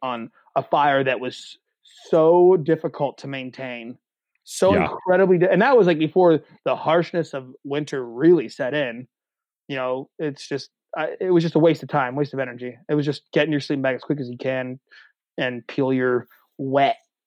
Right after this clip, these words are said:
Speaker 1: ass clothes off and throw 'em in your sleeping bag in a waterproof container before they froze solid stiff.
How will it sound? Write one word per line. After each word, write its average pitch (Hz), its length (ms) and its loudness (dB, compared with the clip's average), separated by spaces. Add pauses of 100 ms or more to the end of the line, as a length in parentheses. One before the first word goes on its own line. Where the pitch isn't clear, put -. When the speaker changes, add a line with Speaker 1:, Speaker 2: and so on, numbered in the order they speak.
(300)
Speaker 1:
ass 120 320 0
clothes 127 460 0
off 117 260 0
and 123 140 -10
throw 127 240 0
'em 123 80 -6
in 123 80 -10
your 113 120 -10
sleeping 143 400 0
bag 120 400 0 (100)
in 139 120 -2
a 120 100 -4 (320)
waterproof 143 440 2
container 135 580 -6 (200)
before 143 340 0
they 127 100 0
froze 123 340 0
solid 107 300 0
stiff. - 380 -8